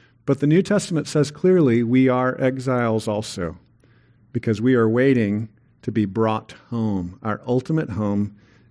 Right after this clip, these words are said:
in heaven. So the New Testament says there is a great parallel here,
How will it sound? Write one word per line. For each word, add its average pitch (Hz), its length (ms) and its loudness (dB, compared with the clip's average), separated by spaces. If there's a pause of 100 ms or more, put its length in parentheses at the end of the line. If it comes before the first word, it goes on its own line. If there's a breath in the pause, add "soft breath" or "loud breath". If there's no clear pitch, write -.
(120)
in 104 140 -2
heaven. 92 380 -4 (500 soft breath)
So - 160 0
the 123 80 4
New 180 160 6
Testament 175 560 -2
says 110 460 0
there 131 200 2
is 123 140 0
a 113 40 0
great 147 500 -2
parallel 110 520 0
here, 92 380 -8